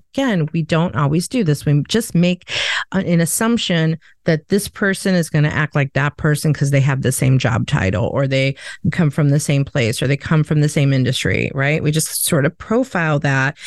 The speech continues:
and that is just not the case, right? So in summary,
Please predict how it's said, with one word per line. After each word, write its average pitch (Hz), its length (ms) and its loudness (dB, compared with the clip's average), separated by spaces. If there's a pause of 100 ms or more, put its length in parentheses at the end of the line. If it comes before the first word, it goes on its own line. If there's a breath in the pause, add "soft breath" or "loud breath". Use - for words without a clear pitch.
(220 loud breath)
and 170 200 4
that 156 280 0
is 160 140 -4
just - 480 -2
not 151 260 2
the 147 80 -4
case, 160 580 -2
right? 151 300 0 (280 soft breath)
So 208 220 -2
in 190 120 0
summary, 202 600 -2